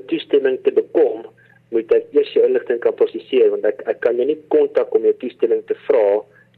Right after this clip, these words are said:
ten einde jou toestemming te bekom. Ehm, in die, in die, in die verb-, die wet op verbruikersbeskerming is bietjie anders as die wet. Hy gee vir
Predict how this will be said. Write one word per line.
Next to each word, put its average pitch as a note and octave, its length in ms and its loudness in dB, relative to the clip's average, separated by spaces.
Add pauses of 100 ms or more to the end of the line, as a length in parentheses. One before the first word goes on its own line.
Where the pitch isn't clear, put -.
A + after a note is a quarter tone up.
ten G#2 120 2
einde A2 140 0
jou A2+ 120 4
toestemming A#2 340 -6
te A2 80 0
bekom. A2 420 0 (360)
Ehm, G#2 380 -2 (140)
in - 280 -14
die, A2+ 260 2
in C3 100 -8
die, A#2+ 160 -4
in C3 80 -14
die B2 80 -8
verb-, - 340 -4
die A2+ 80 -6
wet A#2 180 0
op - 60 -6
verbruikersbeskerming A2+ 1040 0 (500)
is A#2 300 -10
bietjie C3 300 -6
anders D3+ 340 -2
as A2+ 180 2
die G#2 160 -6
wet. G2 240 0 (760)
Hy A2 200 2
gee B2+ 360 0
vir B2 220 0